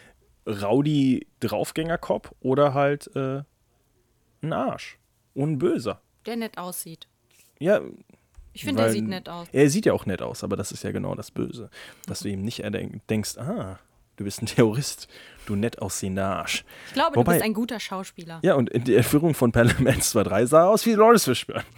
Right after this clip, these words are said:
Speaker 1: <laughs> Das sieht aber echt schon alt und rund aus. Das ist ganz komisch,
Speaker 2: Alt
Speaker 1: weil er
Speaker 2: und rund.
Speaker 1: guck dir mal die Bilder von Pelham eins, zwei, drei an. Da sieht er wirklich dick aus. Und viel, viel älter als in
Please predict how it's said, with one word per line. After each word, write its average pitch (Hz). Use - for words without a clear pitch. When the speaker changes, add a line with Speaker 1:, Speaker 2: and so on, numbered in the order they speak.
Speaker 1:
<laughs> 202
Das 107
sieht 170
aber 147
echt -
schon 113
alt 123
und 95
rund 101
aus. -
Das -
ist -
ganz 165
komisch, 196
Speaker 2:
Alt -
Speaker 1:
weil -
er -
Speaker 2:
und -
rund. 214
Speaker 1:
guck 269
dir 302
mal 294
die 269
Bilder 285
von 262
Pelham 240
eins, 233
zwei, 233
drei 247
an. 196
Da 156
sieht 196
er 190
wirklich 240
dick 160
aus. 330
Und 247
viel, 392
viel 277
älter 226
als 185
in 185